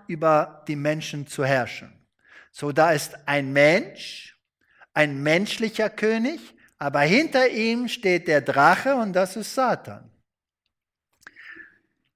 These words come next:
Jetzt noch etwas anderes, was interessant ist. Tirus steht auch für eine Wirtschaftsmacht.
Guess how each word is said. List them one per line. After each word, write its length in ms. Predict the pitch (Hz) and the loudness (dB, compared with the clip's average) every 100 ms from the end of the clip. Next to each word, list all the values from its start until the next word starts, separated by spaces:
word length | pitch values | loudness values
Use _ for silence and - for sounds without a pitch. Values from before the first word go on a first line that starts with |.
| _ _ _ _ _ | _ _ _ _ _
Jetzt 300 | _ 175 - | _ -2 0
noch 220 | 214 247 294 | 2 4 4
etwas 300 | 262 233 - | 0 -2 0
anderes, 420 | 233 285 285 - | -2 -2 -4 0
was 160 | 175 | 0
interessant 640 | 190 151 160 147 151 135 - | 0 -6 -4 -2 -2 -4 -6
ist. 240 | 120 - | -12 -6
Tirus 440 | - 370 269 220 - | 4 4 6 2 2
steht 420 | - 220 202 196 | -2 0 0 0
auch 340 | - 190 190 | 2 2 2
für 380 | - - 175 180 | -4 -4 -2 -2
eine 320 | 165 156 147 | -2 -2 -4
Wirtschaftsmacht. 1160 | 147 214 - - 262 - - - 117 - - - | -4 -6 -8 -8 -8 -8 -18 -14 -14 -14 -20 -20